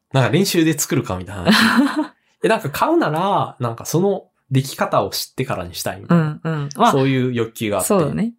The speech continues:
Speaker 2: まずは、作ろうみたいな。
Speaker 1: うん、うん。
Speaker 2: あ、最終的に買うにしてもまずは自分たちで作った方が良くないみたいな話になって、まあ、結局もう作ったやつで終わりなんだけど、
Speaker 1: そうだね。もう満足した。
Speaker 2: 作ったっていう、うん、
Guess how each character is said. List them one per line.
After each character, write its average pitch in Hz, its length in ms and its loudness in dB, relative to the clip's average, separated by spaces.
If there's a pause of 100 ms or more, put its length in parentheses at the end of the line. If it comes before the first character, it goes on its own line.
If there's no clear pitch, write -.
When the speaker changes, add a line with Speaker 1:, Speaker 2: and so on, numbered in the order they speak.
(160)
Speaker 2:
ま 233 180 2
ず 233 80 -2
は、 220 440 0 (360)
作 180 680 2
ろ 165 320 0
う - 40 -12
み 151 120 -4
た - 100 -8
い - 80 -12
な。 - 220 -16
Speaker 1:
う 110 80 -2
ん、 92 140 -4
う - 40 -20
ん。 175 60 -2
Speaker 2:
あ、 202 160 2
最 262 160 0
終 320 100 0
的 311 140 -2
に 311 100 -2
買 277 180 -2
う 311 60 -4
に 311 80 -4
し - 80 -2
て 185 100 0
も 165 60 2
ま 180 140 0
ず 180 80 -2
は 160 60 0
自 147 120 -4
分 160 100 -6
た 151 60 -14
ち - 60 -20 (140)
で 165 40 -14
作 - 240 -8
っ 147 40 -6
た 147 140 -4
方 147 120 -8
が - 100 -8
良 147 100 -4
く 151 140 -8
な 165 100 -2
い 190 60 2
み 196 100 0
た 180 120 -4
い - 20 -4
な 170 40 -10
話 165 260 -10
に 175 60 -8
な 185 80 -8
っ 190 80 -16 (140)
て、 269 300 0 (340)
ま 190 320 2
あ、 - 120 -20
結 247 160 0
局 247 180 4
も 220 200 2
う - 60 -8
作 220 180 -2
っ - 20 -8
た 156 140 0
や 143 120 2
つ 143 100 -10
で 143 80 0
終 151 140 0
わ 160 80 0
り 156 100 -4
な 190 160 2
ん - 20 6
だ 196 120 4
け - 180 -4
ど、 226 60 4
Speaker 1:
そ 143 160 4
う 90 60 0
だ - 20 -6
ね。 - 60 -4 (160)
も 127 140 0
う 107 60 -2
満 117 160 0
足 98 80 -6
し 95 40 -6
た。 123 80 0
Speaker 2:
作 135 60 0
っ - 20 -8
た 170 120 -8
っ - 40 -12
て 143 120 0
い 135 180 -6
う、 - 220 -12
う 180 60 2
ん、 151 420 -4